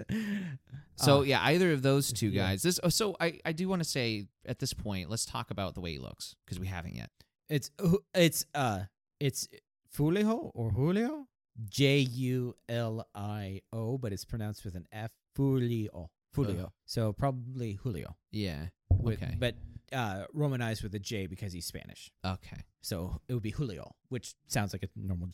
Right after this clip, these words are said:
Speaker 1: Spanish
Speaker 2: It
Speaker 1: name.
Speaker 2: is. Yeah, Julio is the name.
Speaker 1: Yeah. Um,
Speaker 2: Um, so anyway, yeah, he, oh, so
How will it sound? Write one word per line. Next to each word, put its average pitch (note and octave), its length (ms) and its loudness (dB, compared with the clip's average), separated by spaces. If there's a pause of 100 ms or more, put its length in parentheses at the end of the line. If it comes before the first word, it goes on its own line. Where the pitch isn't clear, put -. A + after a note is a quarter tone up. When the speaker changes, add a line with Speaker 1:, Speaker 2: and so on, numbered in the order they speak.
Speaker 1:
Spanish E2+ 420 -4
Speaker 2:
It F#2+ 60 -4
Speaker 1:
name. F2 100 -4
Speaker 2:
is. - 280 -8
Yeah, D#2 140 -10 (100)
Julio F2 340 -6
is F#2+ 100 -8
the E2 80 -8
name. F2 220 -8 (100)
Speaker 1:
Yeah. B2 200 0 (520)
Um, D3 460 6 (120)
Speaker 2:
Um, G#2+ 300 0
so D#3+ 160 2
anyway, E3+ 260 4
yeah, G#2 240 2
he, B2+ 340 -2
oh, B2+ 40 2
so A#2 220 0